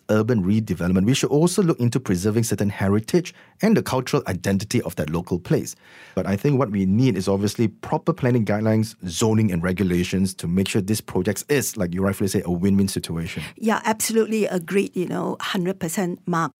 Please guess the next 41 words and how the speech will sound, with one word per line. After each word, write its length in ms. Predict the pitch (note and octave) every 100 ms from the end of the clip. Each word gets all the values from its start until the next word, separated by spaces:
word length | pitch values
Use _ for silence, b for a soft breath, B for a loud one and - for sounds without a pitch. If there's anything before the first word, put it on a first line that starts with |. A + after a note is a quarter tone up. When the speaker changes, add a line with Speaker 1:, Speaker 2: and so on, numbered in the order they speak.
| _
Speaker 2:
But 140 | C#4 -
this 200 | F#4 -
is 40 |
not 120 | D4+
something 420 | - G#3+ G#3 A3
that's 220 | G3+ E3 -
easy, 720 | G3+ F#3+ E3+ C#3+ E3+ F3 - _
easily 380 | B3 G3 G#3+ G#3
achievable. 600 | - - D3 C#3 - C#3+ b b b A3+
It 140 | A3+
takes 240 | B3+ B3
a 100 | -
lot 240 | F3 F#3+ F3
of 340 | C#3+ D#3+ - B B B B B B B
sincerity 840 | - - G#3+ - F3 E3 F3 G#3+ D4 _ _
and, 640 | G3+ G3 G3 F3 F3 E3 - _ -
again, 320 | E3 A3+ G3
you 100 | F3
know, 100 | F#3+
back 220 | - F3
to 140 | - D3
transparency. 960 | - - D3+ - C#3+ D3 D3 - E3 -
You 160 | - A#3
know, 80 | A3
why 300 | A3 A3 G#3+
we 100 | F3
are 80 | D3
doing 300 | D3+ D3 C#3+
this, 240 | D#3 -
you 80 | G#2+
know, 140 | D3+
why 280 | E3+ A3 G#3
we 100 | E3
are 60 | E3
keeping 400 | - - D#3+ D3+
this. 240 | D#3+ E3+ B B B B B
But 160 | C4+
we 100 | A#3+
all 200 | C#4 D4
know, 260 | D4 D4 C#4
right, 400 | G3 E3 G#3